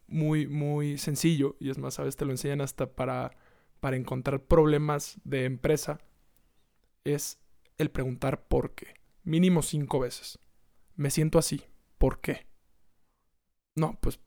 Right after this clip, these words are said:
por tal cosa, ¿por qué?". Y, y entre más te preguntes por qué, vas a lograr llegar a la raíz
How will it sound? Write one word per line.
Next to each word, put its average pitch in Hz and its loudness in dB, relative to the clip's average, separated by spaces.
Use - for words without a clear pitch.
por 131 0
tal 151 0
cosa, - -6
¿por 123 2
qué?". - -6
Y, 165 0
y 165 6
entre 156 2
más 175 2
te 208 2
preguntes 165 0
por - 0
qué, - -2
vas 143 -2
a 180 4
lograr 156 4
llegar 160 4
a 165 6
la 143 4
raíz 135 0